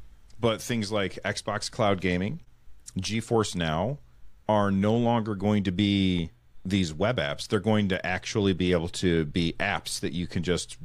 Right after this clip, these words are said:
download from the store. And that, that, that makes it a much easier way to use these things. Russ, you use a lot of, like, you have a lot of those telescopic controllers that you put on your,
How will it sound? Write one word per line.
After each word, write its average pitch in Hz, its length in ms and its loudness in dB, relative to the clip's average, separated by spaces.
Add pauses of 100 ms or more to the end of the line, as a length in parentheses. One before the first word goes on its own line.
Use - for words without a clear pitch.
(120)
download 117 480 2
from 101 500 2 (420)
the 95 80 -2
store. 98 440 2
And 113 180 2
that, 160 280 -4
that, 113 280 0
that 117 120 2
makes 127 260 -2
it 107 180 -4
a 90 100 2
much 90 600 -2 (140)
easier 82 760 0 (580)
way 90 280 2
to - 160 -6
use 73 300 -4
these 95 240 0
things. 110 420 -2 (500)
Russ, 127 320 0
you 135 160 0
use 202 300 0
a 107 60 2
lot 87 440 0
of, 90 380 2
like, 82 300 0 (400)
you 123 120 0
have 151 100 -2
a 120 60 0
lot 104 200 2
of 98 80 -2
those 90 180 -2
telescopic 92 640 -4
controllers 82 560 -2
that 71 100 -6
you 73 80 -4
put 85 240 0
on 82 180 0
your, 73 440 -4